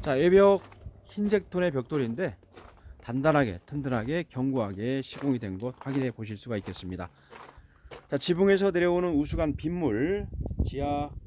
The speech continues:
배수 시설 공사해가지고 지하로 빠져서 배수구를 통해서 아래로, 예, 내려가게 공사를 해 놓았습니다.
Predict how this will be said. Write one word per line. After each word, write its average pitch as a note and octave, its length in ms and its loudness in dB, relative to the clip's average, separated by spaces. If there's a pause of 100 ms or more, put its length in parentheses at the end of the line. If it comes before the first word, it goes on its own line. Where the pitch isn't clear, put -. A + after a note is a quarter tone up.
(100)
배수 D#3+ 300 -6
시설 D#3 240 -6
공사해가지고 B2+ 840 -8 (440)
지하로 C#3+ 440 -2
빠져서 C3+ 540 -2 (240)
배수구를 B2 400 -8
통해서 G2+ 300 -12
아래로, A2+ 600 -6
예, F2+ 80 -12
내려가게 G2+ 600 -8 (380)
공사를 A2 480 -6
해 C#3 100 -4
놓았습니다. F#2 560 -8